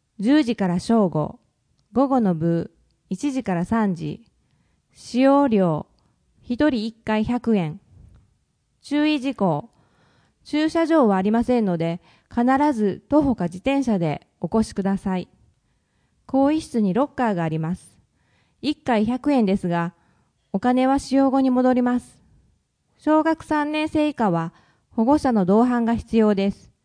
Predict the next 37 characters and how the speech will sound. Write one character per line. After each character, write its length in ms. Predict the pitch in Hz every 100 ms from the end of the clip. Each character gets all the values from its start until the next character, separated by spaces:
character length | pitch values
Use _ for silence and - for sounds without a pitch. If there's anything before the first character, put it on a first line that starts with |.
| _ _ _ _ -
同 220 | 240 269
伴 240 | 277 320
者 160 | 302 226
も 280 | 180 170 -
使 200 | - -
用 200 | 240 294
料 220 | 285 226 185
が 100 | 165
必 220 | - 185
要 180 | 180 170
で 180 | 165
す。 200 | 170 - _ _ _ _ _ _ _ _ _
小 240 | - 311
学 240 | 311 320 302
二 120 | 294
年 220 | 302 302
生 220 | 302 294
以 40 | 285
下 140 | 240
が 240 | 180 165 180 _ _ _ _ _
大 260 | 208 262 285
プ 120 | -
ー 140 | 302 247
ル 80 |
に 100 | 190
入 220 | 208 240 208
る 80 |
場 160 | 170 175
合 60 | 165
は、 280 | 160 165 - _ _ _ _
保 80 | 208
護 140 | 226 294
者 120 | 262
も 120 | 185
一 80 | 190
緒 180 | - 214
に 260 | 220 -